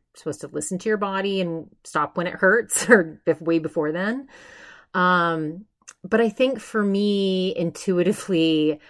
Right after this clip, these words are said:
I just need those breaks where I'm just like, "I'm just need to eat as much as I want, however I want." And, uh,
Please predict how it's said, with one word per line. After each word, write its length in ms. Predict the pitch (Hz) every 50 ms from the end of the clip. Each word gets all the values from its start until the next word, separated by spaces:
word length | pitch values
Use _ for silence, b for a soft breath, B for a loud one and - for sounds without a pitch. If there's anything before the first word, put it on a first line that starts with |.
| B B B
I 80 | 175 175
just 180 | 160 185 180
need 280 | 190 185 185 185 196 175
those 200 | 185 165 156 147
breaks 520 | 139 - 147 147 156 175 - - - -
where 120 | - 170 156
I'm 140 | 151 151 147
just 200 | 151 147 - -
like, 280 | 156 143 143 - - -
"I'm 200 | 143 147 151 147
just 180 | 143 143 - -
need 160 | 147 143 -
to 180 | - 156 - 151
eat 280 | 151 151 151 - - - -
as 100 | 143 151
much 180 | 151 139 -
as 100 | 147 143
I 60 | 156
want, 260 | 147 143 147 143 139 -
however 460 | - - 147 147 147 143 147 147 147
I 60 | 143
want." 440 | 143 143 143 143 143 147 147 - _ -
And, 540 | - 160 147 143 143 143 143 143 143 151 151 b b b b b b b b b b _
uh, 720 | - 156 151 147 147 147 147 143 143 139 139 139 139 143 -